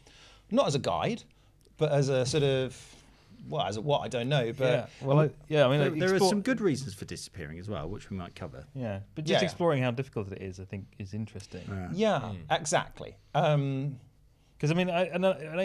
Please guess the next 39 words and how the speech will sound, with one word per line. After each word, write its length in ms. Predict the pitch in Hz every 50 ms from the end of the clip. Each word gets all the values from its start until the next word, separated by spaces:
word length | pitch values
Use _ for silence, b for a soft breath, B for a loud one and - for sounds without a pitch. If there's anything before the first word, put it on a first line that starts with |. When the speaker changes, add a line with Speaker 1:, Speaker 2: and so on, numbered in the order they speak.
| 185 151
Speaker 2:
a 80 | - -
parallel 520 | - - 202 190 190 185 156 120 107 104
is 320 | 101 101 101 101 - - - - -
all 120 | - 147 147
the 80 | 143
people 240 | 143 143 127 - 127
who 80 | 117 120
go 260 | 117 113 139 131 127 120
missing, 640 | 110 113 123 117 - - 98 78 65 65 78 104 - - - - - _ b b b b b b b b b b b b b _ -
um, 300 | - 110 104 101 101 104 - - - -
because 220 | - 107 - 107
they've 120 | 107 101 95
had 140 | 101 101 95
a 100 | 95 101
injury, 320 | 104 104 101 107 113 104
head 140 | 95 107 110
injury, 440 | 107 107 104 101 107 107 107 107 101
or 180 | 98 98 101
they 60 | 98
just 200 | 98 98 101 -
decide 440 | - - - - 104 98 98 95 92 -
that 140 | - -
they've 240 | - 90 92 92 90
had 160 | - - 98
enough 180 | 92 95 95 95
of 60 | -
their 120 | - 95 92
life 180 | 90 90 95 -
and 80 | - 92
they 40 | 92
wanna 200 | 95 90 90 87 - - - - _ _ -
disappear. 680 | 107 101 - 95 - - 113 107 - - - 98 113 - b b b b b b b b b b b b _ -
There's 160 | - 139 131
still 160 | - 240 208
quite 160 | 147 - 165 147
a 20 |
lot 160 | 151 175 160
of 80 | 131 127
those, 440 | 156 143 104 82 78 87 104 -